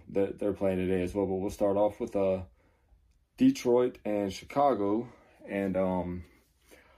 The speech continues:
I think Chicago is going to win this football team. I don't think either one of these teams are that good. I just think Detroit is worse than Chicago,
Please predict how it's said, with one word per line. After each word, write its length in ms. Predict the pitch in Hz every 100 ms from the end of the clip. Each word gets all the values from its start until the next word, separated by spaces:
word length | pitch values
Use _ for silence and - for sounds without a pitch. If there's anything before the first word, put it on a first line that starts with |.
| _ -
I 160 | 107
think 260 | 113 113 107
Chicago 600 | - 90 110 107 104 104
is 120 | 95
going 240 | 98 104 95
to 100 | 95
win 200 | 104 101
this 140 | 92
football 480 | - 127 - 110 107
team. 340 | - 117 113 -
I 180 | 90 90 90
don't 300 | 117 127 -
think 300 | - 98 - -
either 240 | 127 117
one 240 | 104 113
of 80 | 95
these 200 | 95 90
teams 460 | - 104 98 95 92
are 240 | 90 90
that 460 | 87 95 85 - -
good. 440 | 117 101 80 - - _ _ _ -
I 120 | 95
just 420 | 87 95 90 -
think 360 | 95 87 87 -
Detroit 800 | 107 95 - 90 90 87 85 - -
is 360 | 92 87 82 -
worse 760 | 87 98 98 80 - - - _ _ _ _ _ _ _ _ _ -
than 220 | 87 87
Chicago, 540 | 87 - 170 135 -